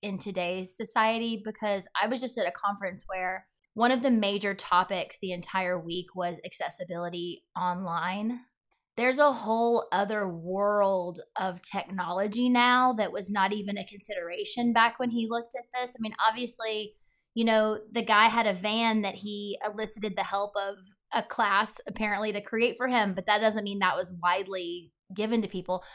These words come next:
I do think now things like that are easier to come by. There are ramps places, there are elevators, there are ramps with also a sensory component so that someone who is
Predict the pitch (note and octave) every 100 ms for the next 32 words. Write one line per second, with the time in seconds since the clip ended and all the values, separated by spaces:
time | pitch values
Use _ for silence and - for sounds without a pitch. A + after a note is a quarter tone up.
0 | - - - B3 C#4+ D#4+ D#4+ B3 G3+ G#3
1 | C4 A#3+ A#3 G#3+ G3 F#3+ F#3 F#3+ F#3+ -
2 | F#3+ E3+ F3 F3+ - F3 F3 G3+ A3+ A3+
3 | G#3 G3 G#3+ G3+ G3+ G3 G3 G3+ F#3 G3
4 | F3+ G3 F#3 - F#3+ F#3 F#3 F#3 F3+ F3+
5 | E3+ F#3+ F#3 - F#3+ F#3 F#3 _ - F#3+
6 | G3+ G3+ G3 - G#3 G3 - G#3 G3 -
7 | G3+ F#3+ F#3+ F#3+ - _ - A3+ A3+ G#3+
8 | G#3+ A#3 A3 G#3+ A#3 A3+ A3 A3 A3 G#3+
9 | G3+ G3 G3 F#3+ G3 G3 G3 F#3+